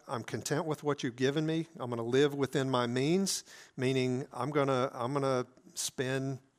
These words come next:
seventy percent, eighty percent of what I, I, I earn, and that's it." Sometimes we say, "Nope, I want more." And so we pile on the debt.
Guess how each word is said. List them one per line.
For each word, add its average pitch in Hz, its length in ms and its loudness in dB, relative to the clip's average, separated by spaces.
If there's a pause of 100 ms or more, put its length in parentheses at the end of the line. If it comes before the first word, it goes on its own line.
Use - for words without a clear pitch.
(120)
seventy 151 520 -2
percent, 151 500 -4
eighty 135 200 0
percent 151 440 -2
of 139 80 -4
what 143 160 2
I, 135 320 2
I, 117 360 -2
I 113 300 -2
earn, 156 400 2 (320)
and 107 160 -4
that's 127 280 -2
it." 180 280 -2 (380)
Sometimes 143 560 2
we 127 80 -2
say, 117 180 -2
"Nope, 143 420 0 (400)
I 151 160 4
want 147 480 2
more." 107 440 -2 (200)
And 117 140 -6
so 113 420 0 (460)
we 123 160 0
pile 139 440 2
on 139 220 2
the 127 80 -2
debt. 131 360 0